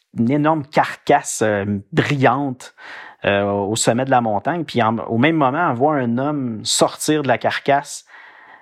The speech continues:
euh, avec à la main une espèce de, de lame rouge,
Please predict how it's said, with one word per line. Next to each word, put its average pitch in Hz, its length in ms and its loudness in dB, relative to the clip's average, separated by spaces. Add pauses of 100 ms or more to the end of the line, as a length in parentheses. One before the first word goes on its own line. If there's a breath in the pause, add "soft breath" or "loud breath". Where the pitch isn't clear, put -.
(120)
euh, 101 380 2
avec 120 340 2
à 131 80 6
la 120 160 2
main 131 280 -4
une 107 160 -2
espèce 131 500 -2
de, 107 240 0
de 104 140 -2
lame 113 420 0
rouge, 113 720 -2